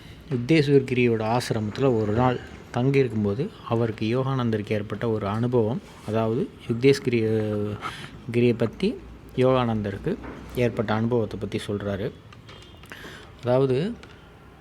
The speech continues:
யுக்தேஸ்வர் கிரி அப்படிங்கிறவர் வந்து கொஞ்சம் ஸ்ட்ரிக்டான ஒரு வாத்தி-, ஆசிரியர்.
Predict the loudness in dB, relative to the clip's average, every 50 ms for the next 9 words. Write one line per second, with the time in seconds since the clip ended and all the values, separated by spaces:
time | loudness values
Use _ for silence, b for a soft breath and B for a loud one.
0 | -20 -20 -20 -20 -18 -16 -14 -14 -12 -14 -14 -6 4 6 6 6 8 8 8 8
1 | 10 8 6 6 8 10 10 10 12 10 10 8 4 0 -4 -4 2 6 8 8
2 | 8 8 6 6 6 6 4 6 8 8 6 6 4 2 -2 -2 0 4 4 4
3 | 4 4 4 4 2 2 8 10 12 12 12 12 12 12 12 10 8 8 6 6
4 | 2 6 8 8 8 8 4 2 0 0 -2